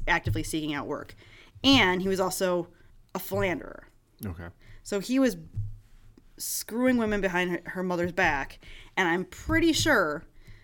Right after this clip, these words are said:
Speaker 1: I couldn't find the actual thing that said this, but I'm pretty sure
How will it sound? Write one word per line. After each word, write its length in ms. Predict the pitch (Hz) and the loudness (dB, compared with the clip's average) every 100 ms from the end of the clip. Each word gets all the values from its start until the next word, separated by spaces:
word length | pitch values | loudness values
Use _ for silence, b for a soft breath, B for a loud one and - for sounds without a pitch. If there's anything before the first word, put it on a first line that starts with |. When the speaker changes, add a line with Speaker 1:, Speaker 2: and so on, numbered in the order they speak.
| b | b
Speaker 1:
I 40 | |
couldn't 260 | - 262 269 | 2 4 6
find 380 | 247 226 208 170 | 4 2 0 -2
the 160 | 180 | -2
actual 640 | - 170 - 180 170 165 - _ _ - - | 0 0 -2 -4 -4 -6 -10 _ _ -20 -16
thing 400 | - 214 170 160 | -4 0 0 -2
that 160 | - | -4
said 240 | - 185 147 | -4 -4 -4
this, 340 | 107 - - b b b b | -8 -8 -12 b b b b
but 140 | 202 160 | -2 -2
I'm 140 | 185 | -2
pretty 400 | - - 294 311 | -6 -2 0 2
sure 560 | 269 277 240 185 156 | 2 4 4 2 0